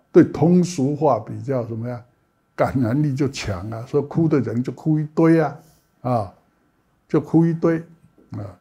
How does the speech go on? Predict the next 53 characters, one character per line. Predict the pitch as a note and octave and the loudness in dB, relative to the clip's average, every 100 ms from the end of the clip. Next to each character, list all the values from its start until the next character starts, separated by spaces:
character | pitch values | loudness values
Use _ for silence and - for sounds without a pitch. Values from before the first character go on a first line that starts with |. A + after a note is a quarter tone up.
| _ _ | _ _
像 | - F#3+ D#3+ | -2 0 2
三 | - F3+ F#3 | 4 4 6
仙 | D#3 F3 E3 | 4 2 2
台 | A#2+ C#3 | 0 0
那 | E3+ | 2
样 | D#3 | 0
的 | |
唱， | C#3+ E3 D3 | 0 0 -2
哭 | B2+ E3+ | -2 0
的 | D#3 C3+ | 2 2
人 | A2 B2 | 2 0
就 | B2+ D3 | 2 0
是 | B2 D3+ - _ _ _ _ | -2 -6 -8 _ _ _ _
真 | - F3 E3 | 0 0 2
懂 | B2 G#2 | -2 -2
得 | B2+ | -4
投 | - C3+ | -2 -2
入 | D#3+ E3+ | 0 -2
的， | B2 A#2 _ | -4 -14 _
才 | - B2 D3 | -10 -4 -2
会 | D#3+ C#3 - _ _ | -2 -4 -8 _ _
感 | - F#2+ | -10 -6
到 | A#2 C#3 C3+ _ _ _ _ | -4 -4 -4 _ _ _ _
悲 | C3+ B2+ | -2 -2
戚 | - C3 C3+ - | -2 -8 -8 -12
下 | - A#2+ G2 | -8 -8 -8
泪。 | A2+ _ _ _ | -18 _ _ _
所 | F#3 | -6
以 | G3 | -4
这 | |
个 | A#3 | -6
雅 | D#3 B2 G2 - | 0 0 0 -10
俗 | - - D3 | -14 -12 -12
之 | - | -12
间， | D#3+ - D#3 D#3 _ _ _ _ _ _ - | -14 -6 -8 -8 _ _ _ _ _ _ -4
啊， | C#3+ C3 | 0 2
我 | C#3 G3 G#3 G3 E3+ - | 4 4 4 2 -4 -10
前 | - F#3+ A3 | -6 -2 0
几 | D#3 | -2
天 | D#3 F#3 G3 F#3 - - _ _ _ _ _ _ _ _ _ | -2 -2 -2 -8 -14 -20 _ _ _ _ _ _ _ _ _
我 | C#3 C#3+ | 0 2
倒 | C#3+ B2 | 2 0
觉 | A#2+ D#3 | 0 -2
得 | D#3+ C3+ | 0 0
和 | D#3+ | 0
一 | D#3 | 0
个 | D3 | -2
朋 | C#3 C3 | -2 -4
友 | C#3+ A2+ | -4 -4
在 | C3+ | -6
谈 | C3 B2 B2 | -10 -6 -6
起 | B2+ A2 | -6 -14
来， | - | -18